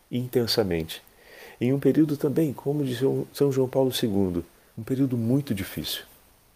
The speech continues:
E colocando um grande risco sobre isso, mas o fez. O fez por amor ao povo de Deus. O pastor não pode ficar parado enquanto o seu povo sofre.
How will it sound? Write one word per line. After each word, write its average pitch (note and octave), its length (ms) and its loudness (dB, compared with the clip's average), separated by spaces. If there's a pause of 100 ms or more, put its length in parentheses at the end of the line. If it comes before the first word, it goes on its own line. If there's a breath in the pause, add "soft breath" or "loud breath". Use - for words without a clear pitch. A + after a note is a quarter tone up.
(1120 soft breath)
E A2 40 -2
colocando C3+ 480 4
um A#2+ 60 2
grande D#3 260 4
risco B2+ 380 0
sobre E2+ 300 0
isso, G#2 280 0 (460)
mas G#2 240 -2
o G2 60 -4
fez. - 440 -4 (480)
O G#2+ 60 -12
fez A#2+ 320 2
por A#2 180 -2
amor G#2+ 240 4
ao G#2 80 6
povo F#2+ 300 0
de F2+ 100 -2
Deus. F2 280 -2
O - 40 -6
pastor G#2+ 460 0
não B2 160 2
pode A2+ 420 2
ficar F2+ 480 -2 (600 soft breath)
parado F#2+ 480 2 (240 soft breath)
enquanto G2+ 320 0
o - 40 -6
seu - 160 0
povo E2 280 -2
sofre. - 400 -6